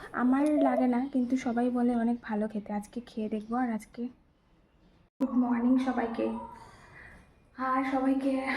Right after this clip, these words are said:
অনেক, অনেক, অনেক, অনেক ওয়েলকাম প্রিয়া শঙ্কর লাইফস্টাইল ব্লগে। আর রান্নাঘরেই দাঁড়িয়ে আছে আজকে,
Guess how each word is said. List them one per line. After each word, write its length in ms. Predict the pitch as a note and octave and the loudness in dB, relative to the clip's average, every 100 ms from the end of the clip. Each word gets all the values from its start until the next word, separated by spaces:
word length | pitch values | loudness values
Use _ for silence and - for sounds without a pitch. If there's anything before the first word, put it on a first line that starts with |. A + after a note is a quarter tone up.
| - | -2
অনেক, 360 | B3+ B3+ B3 B3 | 0 2 2 0
অনেক, 280 | A#3+ B3 B3+ | -2 -4 -4
অনেক, 300 | A#3+ A#3+ B3 | -6 -6 -4
অনেক 280 | A#3+ B3 A#3 | -4 -4 -4
ওয়েলকাম 800 | A3 G#3 - B3 C4+ C#4 - - - | -6 -6 -2 0 2 0 -4 -14 -12
প্রিয়া 200 | A#3 A#3 | -10 -10
শঙ্কর 320 | A#3 - A#3 | -10 -6 -4
লাইফস্টাইল 540 | A3+ A3 - A#3 A3+ | -2 -4 -8 -8 -8
ব্লগে। 200 | G#3+ G#3 | -6 -6
আর 80 | G#3+ | -4
রান্নাঘরেই 560 | A3+ A#3 B3 C4 C4 C4 | -4 0 0 0 0 -2
দাঁড়িয়ে 300 | A3 A3 A3 | -2 -2 -2
আছে 180 | G#3+ | -2
আজকে, 260 | G#3+ - | -8 -10